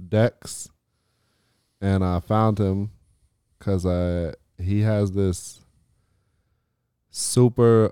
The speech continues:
uh, supportive, like, community he's been building. Like, he fucking posts on the regular every day, uh, like, very helpful stuff, uh, that's relevant. Like, if you're trying to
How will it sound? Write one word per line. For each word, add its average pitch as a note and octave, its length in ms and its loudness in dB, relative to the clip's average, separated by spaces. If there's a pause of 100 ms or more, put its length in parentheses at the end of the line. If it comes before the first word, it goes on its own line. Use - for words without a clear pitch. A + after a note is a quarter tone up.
uh, F2+ 680 0 (800)
supportive, G#2+ 720 -2
like, F2 220 -4
community G#2 540 0
he's G#2 220 -2
been G#2+ 140 -2
building. A2+ 460 2 (760)
Like, F#2 260 -2
he G#2+ 120 0
fucking G2 500 -4
posts G2+ 380 -2
on F#2+ 120 -2
the F#2 60 0
regular F#2+ 520 0
every F#2 220 -2
day, F#2+ 500 -2 (640)
uh, E2+ 400 -6 (400)
like, F2 180 -6
very F#2 420 -2
helpful F#2+ 680 -2
stuff, F#2+ 560 -2 (1700)
uh, G#2+ 160 0
that's G2 200 -2
relevant. G#2+ 460 2
Like, G2 180 0
if G2 200 -4
you're F#2+ 320 0
trying G2+ 340 -4
to F2+ 400 -4